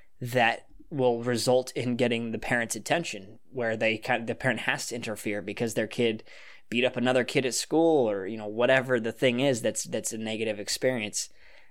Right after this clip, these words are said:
that's, they're going to get attention for that. So, like I said, any attention is better than bad attention, so we'll settle for bad attention.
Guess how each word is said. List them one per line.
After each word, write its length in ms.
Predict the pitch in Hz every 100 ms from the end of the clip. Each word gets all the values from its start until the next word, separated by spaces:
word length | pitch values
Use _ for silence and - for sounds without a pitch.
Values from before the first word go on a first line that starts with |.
| -
that's, 340 | 123 117 - -
they're 180 | 131
going 300 | 117 131 117
to 60 | 110
get 120 | 107
attention 440 | 98 143 143 123 107
for 140 | 104
that. 200 | 87 73
So, 340 | - 110 98 -
like 220 | 120 110
I 80 | 101
said, 300 | - 131 -
any 280 | 120 123 117
attention 440 | 107 117 110 113
is 80 | 101
better 220 | - 110
than 140 | 104 98
bad 200 | 113 120
attention, 360 | 120 101 -
so 180 | 113 104
we'll 120 | 95
settle 340 | 95 - 107 104
for 180 | -
bad 240 | 101 95 87
attention. 460 | - 139 139 101